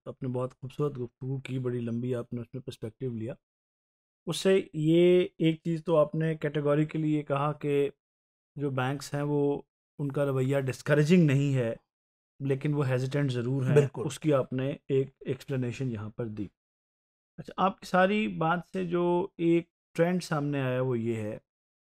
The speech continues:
Speaker 1: कि जो हमारे कमर्शियल बैंक्स हैं उनका जो रुझान है एसएमईज़ की तरफ या स्मॉल बिजनेस की तरफ, वो उनका अपना इनिशिएटिव नहीं है, बल्कि वो स्टेट बैंक की,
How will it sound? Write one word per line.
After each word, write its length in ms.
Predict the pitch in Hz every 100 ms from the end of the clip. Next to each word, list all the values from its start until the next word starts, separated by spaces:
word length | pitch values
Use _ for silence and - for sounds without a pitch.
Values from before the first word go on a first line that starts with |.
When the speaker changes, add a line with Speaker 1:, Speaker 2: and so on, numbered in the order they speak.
| _ _ 175
Speaker 1:
कि 120 | 156
जो 480 | 160 170 170 185 175
हमारे 560 | 151 139 139 156 160 160
कमर्शियल 500 | 143 139 135 151 139
बैंक्स 420 | 131 143 147 -
हैं 260 | 113 113 - _ _ _ _ _ _ _ -
उनका 920 | 165 170 175 - 170 165 170 170 - _ _ 127
जो 600 | 147 151 156 156 156 - _ _ _ 127
रुझान 640 | 135 113 120 147 156 147
है 400 | 127 120 120 - -
एसएमईज़ 540 | 127 - 139 151 143
की 120 | 143
तरफ 320 | 127 113 113 110 _ _ _ _ _ _ 131
या 120 | 127
स्मॉल 360 | - 143 151
बिजनेस 360 | 147 131 131 131
की 100 | 139
तरफ, 320 | 127 110 123 _ _ _ _ _ _ _ -
वो 120 | 170
उनका 400 | 196 180 175 175
अपना 260 | 165 165 165
इनिशिएटिव 520 | 151 139 151 135 139
नहीं 320 | 131 127 117
है, 220 | 104 92 - 139
बल्कि 320 | 131 135 151
वो 420 | 139 139 139 - -
स्टेट 280 | - 147 139
बैंक 320 | 131 127 120
की, 320 | 131 123